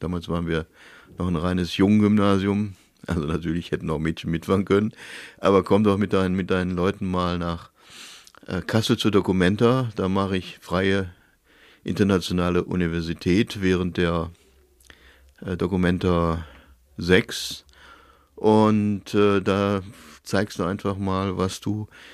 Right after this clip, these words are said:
mit deinen Leuten da im, im Kunstunterricht gemacht hast und was die bei dir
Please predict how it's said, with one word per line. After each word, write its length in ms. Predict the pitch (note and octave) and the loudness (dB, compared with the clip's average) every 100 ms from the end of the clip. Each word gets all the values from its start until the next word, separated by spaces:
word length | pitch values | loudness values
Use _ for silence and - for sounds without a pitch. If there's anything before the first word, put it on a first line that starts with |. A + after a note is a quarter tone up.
| - _ | -20 _
mit 140 | G2+ F#2 | -2 2
deinen 200 | G2 G2 | 2 4
Leuten 320 | F#2 F#2+ G2+ | 2 2 0
da 120 | F#2+ | -2
im, 180 | G2 G2+ | -2 -2
im 120 | G2+ | -4
Kunstunterricht 1040 | - A2+ A2 G#2+ G2+ G2+ G2 - - - - - | 2 2 2 -2 0 -2 -4 -12 -18 -18 -18 -4
gemacht 360 | G#2+ B2+ A#2 - | 4 4 4 -2
hast 160 | E2+ | -2
und 140 | E2 E2 | -2 -4
was 180 | F2 | -4
die 80 | - | -6
bei 140 | - F2+ | -4 -2
dir 320 | F2+ G2 | 2 2